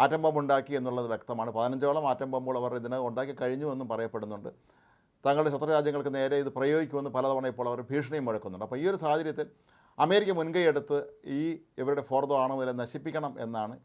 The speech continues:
ഡെമോക്രാറ്റുകൾ പോലും ആവശ്യപ്പെടുന്നത്. പക്ഷേ അമേരിക്കയ്ക്ക് ഇക്കാര്യത്തിൽ ഒരു പരിമിതിയുണ്ട്. അമേരിക്ക നിലവിൽ യുദ്ധത്തിൽ ഇപ്പോൾ പങ്കാളിയല്ല. അമേരിക്ക ഇസ്രായേലിനെ പരസ്യമായി പിന്തുണയ്ക്കുന്നത് പോലുമില്ല, പരോക്ഷമായി അവർക്ക് ആയുധം നൽകി സഹായിക്കുന്നുണ്ടെങ്കിൽ പോലും നേരിട്ട് യുദ്ധത്തിൽ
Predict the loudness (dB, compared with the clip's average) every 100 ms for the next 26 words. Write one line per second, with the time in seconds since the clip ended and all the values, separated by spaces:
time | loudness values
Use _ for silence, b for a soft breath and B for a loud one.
0 | b b -4 0 0 0 -2 -2 -2 -2
1 | -4 -8 -10 -12 -12 -12 -12 -10 -8 -2
2 | 0 0 -2 -8 -6 -6 -6 -8 -4 -4
3 | -4 -6 -6 -8 -20 _ b b b b
4 | b 2 8 10 8 4 8 8 8 6
5 | 0 -2 -6 -6 -2 -2 -2 -6 -4 0
6 | 2 2 -2 -6 -16 _ _ b b b
7 | b -2 0 2 0 0 2 4 4 0
8 | -4 -8 _ 0 2 2 -2 -2 -2 -2
9 | 0 -2 4 4 4 2 0 -2 b _
10 | 2 2 2 0 2 4 4 4 0 -2
11 | 0 0 0 -4 -6 -4 -4 -4 -6 -6
12 | _ b b b b -2 6 8 8 2
13 | -2 -4